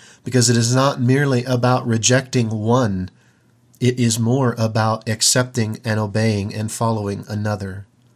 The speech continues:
So the other must always be defined first and understood to be God's will. And at that point, ours as Christians is to obey. We obey God when we obey the government, according to verse thirteen.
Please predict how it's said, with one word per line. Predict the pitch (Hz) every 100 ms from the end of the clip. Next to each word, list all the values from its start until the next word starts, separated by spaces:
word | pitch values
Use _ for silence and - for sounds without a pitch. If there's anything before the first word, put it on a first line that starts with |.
| _ _ _ _ _ _ _ _ _ -
So | - 143
the | 127 127
other | 139 139
must | 127 123
always | 127 135 131 113
be | 110 113
defined | 110 - 117 123 104 95
first | - 131 120 104 -
and | 117
understood | 120 117 110 - 156 127 -
to | 117
be | 120 117
God's | 123 123 120 113
will. | 123 110 95 104 _ _ _ _ _ _ _ -
And | 98
at | 104
that | 110 -
point, | - 117 110 - - -
ours | 110 110 120 123
as | 110 101
Christians | - 123 123 131 127 123
is | 127 113 113 - _ _ _ _ _ _
to | - -
obey. | 113 123 117 92 87 _ _ _ _ _ - - _ _ _
We | 120 131
obey | 127 123 127
God | 135 127 139 120
when | 107
we | 107
obey | 107 101 104
the | 101
government, | 104 98 101 98
according | - 110 104
to |
verse | 104 110 -
thirteen. | - 120 - 117 104